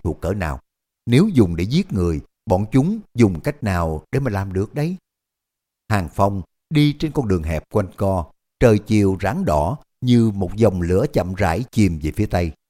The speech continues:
nhuộm đỏ cả một góc trời. Ráng mây quanh thân kia dường như cũng đang bốc cháy. Quay đầu nhìn lại, ngôi nhà của tộc Miêu trên sườn núi dần nhỏ dần, dần xa. Một luồng khói bếp đang từ từ mọc lên,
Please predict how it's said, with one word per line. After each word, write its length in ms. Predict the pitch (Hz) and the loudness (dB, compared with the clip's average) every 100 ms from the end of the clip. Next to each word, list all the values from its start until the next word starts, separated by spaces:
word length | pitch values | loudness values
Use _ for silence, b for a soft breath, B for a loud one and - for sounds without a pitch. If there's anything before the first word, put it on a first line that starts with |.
| _ - | _ 0
nhuộm 300 | 120 113 117 | 4 4 4
đỏ 280 | 101 90 170 | 2 2 0
cả 140 | - 117 | -4 -4
một 120 | 127 | -2
góc 200 | 127 - | -4 -4
trời. 260 | 95 73 65 _ _ _ _ _ | -6 -6 -8 _ _ _ _ _
Ráng 280 | 90 113 160 | -4 -4 -2
mây 240 | 120 104 | 0 0
quanh 220 | 98 123 107 | 0 -2 -2
thân 180 | - 104 | -2 -4
kia 320 | - 104 101 82 _ _ | -2 0 0 -4 _ _
dường 260 | 113 117 90 | 2 2 2
như 320 | 87 107 107 - | 2 2 2 0
cũng 160 | 98 | -4
đang 220 | 104 92 | -2 -4
bốc 220 | 98 107 - | -4 -4 -4
cháy. 280 | 95 117 180 _ _ _ _ _ _ _ | -4 -4 -8 _ _ _ _ _ _ _
Quay 200 | - 165 | 2 2
đầu 320 | 139 104 87 80 | 4 0 0 0
nhìn 220 | 90 92 | 0 0
lại, 340 | 82 80 73 82 _ _ _ | 0 -4 -4 -8 _ _ _
ngôi 200 | 165 170 | 4 4
nhà 320 | 135 98 90 | 4 0 0
của 140 | 82 - | -4 -2
tộc 240 | 95 - | -4 0
Miêu 260 | 107 110 104 | 2 2 2
trên 260 | - 160 | 2 0
sườn 280 | 143 - 78 | 2 -4 -2
núi 320 | 80 98 190 214 _ | -2 0 0 -4 _
dần 380 | 113 107 90 80 | -2 -2 -2 -4
nhỏ 200 | 80 98 | -2 -2
dần, 200 | 107 85 67 _ - | -2 -4 -6 _ -4
dần 180 | 101 69 | -2 -2
xa. 360 | - 85 85 78 _ _ _ _ _ | -8 -6 -6 -8 _ _ _ _ _
Một 260 | 135 135 | 2 2
luồng 260 | 120 117 98 | 4 4 4
khói 220 | - 107 | -2 -4
bếp 260 | 143 127 151 _ _ | 0 -2 -2 _ _
đang 120 | 151 | -6
từ 140 | - | -4
từ 300 | 90 87 82 | -4 -4 -4
mọc 300 | 73 80 - | -4 -6 -2
lên, 200 | 92 92 | -2 -2